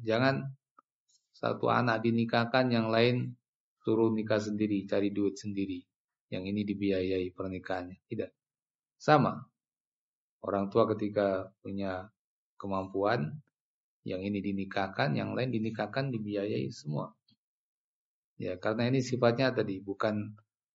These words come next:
bukan suatu nafkah yang seperti kita contohkan di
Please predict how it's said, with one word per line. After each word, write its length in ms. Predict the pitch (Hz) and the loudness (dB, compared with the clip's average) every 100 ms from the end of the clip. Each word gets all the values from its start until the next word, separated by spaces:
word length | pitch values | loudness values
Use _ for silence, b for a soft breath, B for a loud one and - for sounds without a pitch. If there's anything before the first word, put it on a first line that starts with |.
| _ | _
bukan 400 | 104 - 104 107 | -6 -2 0 -2
suatu 400 | - 110 104 110 | 0 0 2 0
nafkah 480 | 107 104 - 120 107 | 2 0 0 0 2
yang 380 | 110 101 - - - _ _ _ _ | 2 2 -2 -10 -18 _ _ _ _
seperti 460 | - - 104 - 107 | -16 -8 -6 -6 -6
kita 240 | 104 104 | -2 -2
contohkan 720 | 101 101 104 101 - 104 98 98 | -2 -4 0 -2 0 -2 0 -2
di 320 | 98 92 | -2 -4